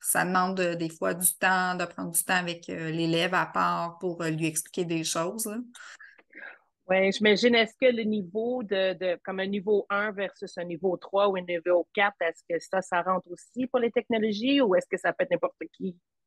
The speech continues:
Speaker 1: Ça peut être n'importe qui parce que j'ai, je peux avoir des, euh, des niveaux trois, quatre, euh, qui sont, euh, par exemple, plus, plus âgés. Ils se débrouillent bien en français. Ils sont capables quand même d'avoir des petites conversations, mais par contre, au niveau technologique, euh,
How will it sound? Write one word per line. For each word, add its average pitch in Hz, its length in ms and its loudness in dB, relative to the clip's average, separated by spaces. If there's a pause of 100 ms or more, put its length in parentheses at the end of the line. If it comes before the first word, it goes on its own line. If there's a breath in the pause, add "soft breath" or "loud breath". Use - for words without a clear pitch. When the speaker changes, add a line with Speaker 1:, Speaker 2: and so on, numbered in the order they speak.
Speaker 1:
Ça 202 120 4
peut 233 100 2
être 285 100 2
n'importe 220 520 2
qui 220 260 -10
parce - 240 0
que 202 120 2
j'ai, 196 260 2
je - 120 -4
peux 220 100 0
avoir 208 320 2
des, 208 300 -2
euh, 185 160 2
des 190 140 -10
niveaux 202 400 -6
trois, 202 340 2
quatre, 214 460 0
euh, 190 240 2
qui - 180 -8
sont, 190 460 -2
euh, 165 640 0
par 175 180 -2
exemple, 202 380 -4
plus, - 480 0
plus 220 260 0
âgés. 196 400 4
Ils 277 160 4
se 196 60 -6
débrouillent 190 340 2
bien 202 320 -2
en 208 60 -2
français. 196 560 -4
Ils 320 60 -4
sont 208 180 -6
capables 196 400 -2
quand 196 160 0
même 196 120 -4
d'avoir 185 300 0
des 190 100 -4
petites - 220 -6
conversations, 185 760 0
mais 254 140 2
par 190 220 -2
contre, 196 240 -8
au 190 40 -6
niveau 185 200 -6
technologique, 185 840 -2
euh, 175 180 2